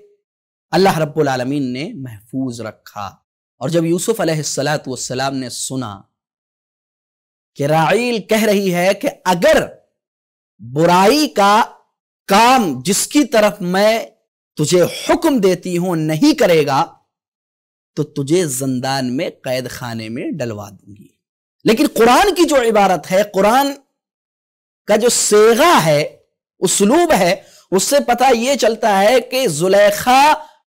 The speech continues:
ही ने यह बात नहीं कही, बल्कि तमाम औरतें अब इसमें मुलव्वस हो गईं। शुरू में तो जुलेखा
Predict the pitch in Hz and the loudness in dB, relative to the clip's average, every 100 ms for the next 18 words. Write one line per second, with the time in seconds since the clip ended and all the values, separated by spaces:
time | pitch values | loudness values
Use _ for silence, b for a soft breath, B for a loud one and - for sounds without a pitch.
0 | _ 123 226 302 339 302 285 254 254 - | _ 2 6 6 6 4 4 4 2 2
1 | 226 233 294 285 240 170 - _ _ _ | 0 2 2 2 2 0 -6 _ _ _
2 | _ - 147 247 254 254 311 302 - 233 | _ -6 0 2 2 2 2 2 0 0
3 | 240 - 285 285 - 208 233 247 233 302 | 2 2 2 2 -4 0 2 2 0 0
4 | 330 302 285 - 254 269 - 202 208 190 | 0 2 0 -2 -2 -4 -4 -2 2 2
5 | 180 170 147 120 107 - _ _ - - | 2 -2 -4 -6 -8 -16 _ _ -10 -2
6 | 147 165 208 226 151 165 202 202 240 247 | 2 2 2 0 2 2 2 4 4 2